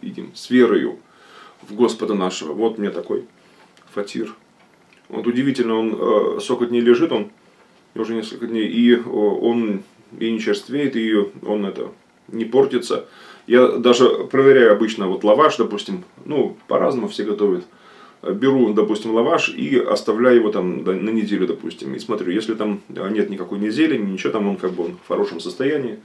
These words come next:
через неделю, через больше, чем неделю, то я говорю, это хороший лаваш, поэтому это, это правильный такой фатир. Вот, и самое главное, наше рассуждение о теле и крови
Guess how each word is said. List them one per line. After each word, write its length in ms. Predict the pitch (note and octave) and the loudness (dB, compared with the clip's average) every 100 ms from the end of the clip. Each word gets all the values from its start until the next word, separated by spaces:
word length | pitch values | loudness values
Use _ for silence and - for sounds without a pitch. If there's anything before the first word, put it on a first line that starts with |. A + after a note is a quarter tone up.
| _ _ | _ _
через 260 | - F#2+ F#2 | -8 -6 -4
неделю, 340 | G#2 C3+ C#3 | -4 -2 -2
через 240 | - F2+ F2+ | -2 -4 -4
больше, 280 | B2+ - G#2+ | -4 -4 -6
чем 180 | G#2 | -8
неделю, 320 | G#2 G2+ F#2 F2+ | -6 -4 -6 -4
то 120 | - | -4
я 80 | G2+ | -4
говорю, 160 | F#2 | -4
это 160 | - - _ - | -6 -12 _ -10
хороший 360 | - - - | -8 -8 -8
лаваш, 320 | - - - - - | -8 -10 -12 -20 -14
поэтому 280 | - - - _ _ _ _ _ _ - | -12 -12 -16 _ _ _ _ _ _ -14
это, 120 | - | -10
это 140 | - | -8
правильный 480 | - G#2 F2 E2 - | -4 -2 -2 -6 -12
такой 240 | - - - - | -16 -18 -20 -20
фатир. 300 | - - - _ _ _ - - - - - | -20 -20 -20 _ _ _ -20 -20 -20 -14 4
Вот, 240 | B2 A#2+ | 6 6
и 320 | D3+ D#3 B2 - - - - - _ _ _ _ _ | 4 4 2 0 -20 -20 -20 -20 _ _ _ _ _
самое 380 | - E3 D#3 C#3 | -4 0 2 4
главное, 380 | F3+ E3+ B2+ A#2+ | 6 6 4 4
наше 260 | D3+ - | 2 2
рассуждение 800 | D3 - C#3 C3+ E3 A#2 F2+ F2+ | 2 2 -4 0 2 2 0 -4
о 120 | A#2 - | -4 2
теле 300 | E3+ D3+ C#3 | 4 4 2
и 20 | |
крови 420 | D3 D3 C3 | 2 0 -2